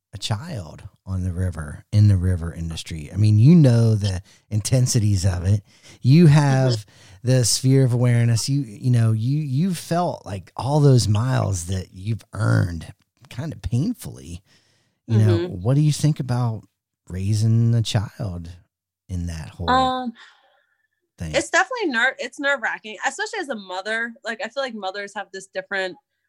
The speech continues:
Speaker 2: um, instinct. Like, our job is to literally keep the kid alive. <laughs> Like, that's,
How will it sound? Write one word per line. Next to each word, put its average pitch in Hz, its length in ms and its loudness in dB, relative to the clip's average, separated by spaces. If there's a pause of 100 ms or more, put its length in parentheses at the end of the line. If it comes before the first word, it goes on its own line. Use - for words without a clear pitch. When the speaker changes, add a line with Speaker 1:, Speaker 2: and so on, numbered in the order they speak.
(160)
Speaker 2:
um, 214 200 -4
instinct. 208 540 -8
Like, 196 140 -2 (120)
our 233 220 0
job 214 340 -2 (160)
is 196 300 -12
to 214 120 -12
literally 185 340 -6
keep - 240 -16
the - 60 -20
kid 185 140 -10
alive. 156 420 -10
<laughs> 240 240 -8
Like, 320 220 0
that's, 262 240 0